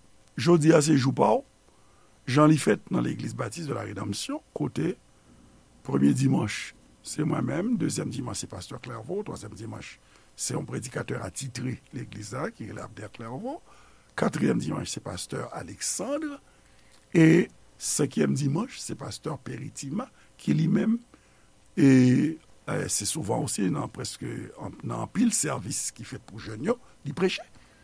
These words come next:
Sa vle di, ou etabli yon orè. Pou ki sa? Sa vin kreye lòd. E, mwen kwè, yon kote la, Paul ap di, si m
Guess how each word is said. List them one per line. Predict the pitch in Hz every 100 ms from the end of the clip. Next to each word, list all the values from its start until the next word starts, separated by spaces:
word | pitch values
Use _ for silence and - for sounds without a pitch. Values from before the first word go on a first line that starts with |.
| - - -
Sa | - 480
vle | 480 285
di, | 277 285 - - - _ _ _ -
ou | 277 285 415 -
etabli | 254 240 220 208 220 220 214
yon | 247 -
orè. | 247 233 220 254 240 - - - - - _ - _ _ _ -
Pou | 294
ki | 277 214
sa? | - 127 - - -
Sa | - 254 220
vin | 208 170
kreye | 156 156 143 185 - -
lòd. | 339 370 - - _ - _ _ _ _ _ _ _ _ _ - 190
E, | 208 233 - - - _ - _ _ -
mwen | 185 175
kwè, | - -
yon | - - -
kote | - - 120
la, | 185 262 - - - _ -
Paul | 185 202 226 -
ap | - 147 127
di, | 190 247 - -
si | -
m | -